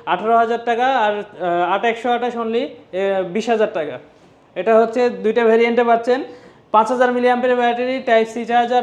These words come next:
নাইনটি হার্জের ডিসপ্লে। এছাড়াও এটাতেও কিন্তু এয়ার গেস্টের কন্ট্রোল আছে, যেটার মাধ্যমে আপনি ফোন কল, রিসিভ, TikTok, YouTube সব কিছু ব্রাউজ করতে পারবেন। এরপরে এই ফোনটা আমাদের এই শপের, আহ, শপ থেকে কিনলে, আমার কাছ থেকে কিনলে যা যা গিফট পাচ্ছেন, যেমন দেখেন, Lenovo Neckband Bluetooth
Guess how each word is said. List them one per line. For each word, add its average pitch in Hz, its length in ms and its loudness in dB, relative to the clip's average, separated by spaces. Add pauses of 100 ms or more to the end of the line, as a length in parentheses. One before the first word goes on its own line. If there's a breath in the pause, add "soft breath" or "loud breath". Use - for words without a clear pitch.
নাইনটি 220 320 -2
হার্জের 226 340 0
ডিসপ্লে। 202 340 -2 (440 loud breath)
এছাড়াও 240 260 0 (120)
এটাতেও 247 460 2
কিন্তু 247 220 -4 (240)
এয়ার 220 200 4
গেস্টের 233 360 0
কন্ট্রোল 214 320 0
আছে, 240 120 -2 (100)
যেটার 220 280 2
মাধ্যমে 220 340 0
আপনি 220 140 -4 (100)
ফোন 214 200 0
কল, 226 120 2 (120)
রিসিভ, 220 200 -6 (100)
TikTok, 220 340 -4
YouTube 226 320 -4
সব 208 160 -2
কিছু 226 220 -4
ব্রাউজ 208 280 2
করতে 214 240 -6
পারবেন। 214 260 -2 (540 loud breath)
এরপরে 262 300 4 (260)
এই 285 140 6
ফোনটা 285 220 2 (100)
আমাদের 262 240 4 (140)
এই 254 60 4 (220)
শপের, 240 260 0
আহ, - 60 -12 (440)
শপ 214 200 2
থেকে 240 240 2
কিনলে, 214 240 -2 (120)
আমার 220 180 -2
কাছ 226 160 -2
থেকে 233 140 4 (100)
কিনলে 240 220 2 (120)
যা 220 80 6 (120)
যা 214 80 4 (100)
গিফট 208 260 -2
পাচ্ছেন, 220 260 -2 (120)
যেমন 196 200 0 (140)
দেখেন, 185 200 -4 (360 loud breath)
Lenovo 240 240 4 (120)
Neckband 240 340 2
Bluetooth 233 360 4